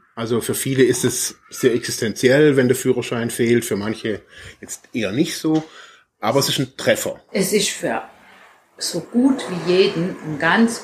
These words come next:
Speaker 2: großes Problem, wenn der Führerschein weg ist. Der Führerschein wird heute von vielen Firmen gefordert.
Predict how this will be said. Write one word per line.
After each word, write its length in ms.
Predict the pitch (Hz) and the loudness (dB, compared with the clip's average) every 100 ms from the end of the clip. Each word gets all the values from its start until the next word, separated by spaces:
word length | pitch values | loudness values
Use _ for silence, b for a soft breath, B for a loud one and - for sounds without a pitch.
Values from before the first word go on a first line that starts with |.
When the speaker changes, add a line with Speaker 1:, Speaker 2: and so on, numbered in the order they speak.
| - | -8
Speaker 2:
großes 460 | 160 165 175 - - | -6 -4 -6 -8 -12
Problem, 480 | - - 151 151 151 | -14 -6 -2 -2 -4
wenn 140 | 143 | -8
der 100 | 139 | -10
Führerschein 760 | - 165 160 147 - 139 131 131 | -10 -8 -6 -8 -10 -8 -8 -8
weg 120 | 127 | -10
ist. 180 | 139 123 B B B - | -10 -10 B B B 0
Der 100 | 196 | 0
Führerschein 720 | 196 247 240 226 214 196 190 | 4 4 4 2 0 0 0
wird 200 | 190 190 | -4 0
heute 220 | 185 180 | -2 -2
von 260 | - 180 170 | -8 -8 -8
vielen 520 | - 254 269 254 220 | 0 4 6 6 2
Firmen 480 | - 196 196 208 196 | 0 0 0 -2 -12
gefordert. 580 | - - 185 185 - | -16 -8 -8 -8 -12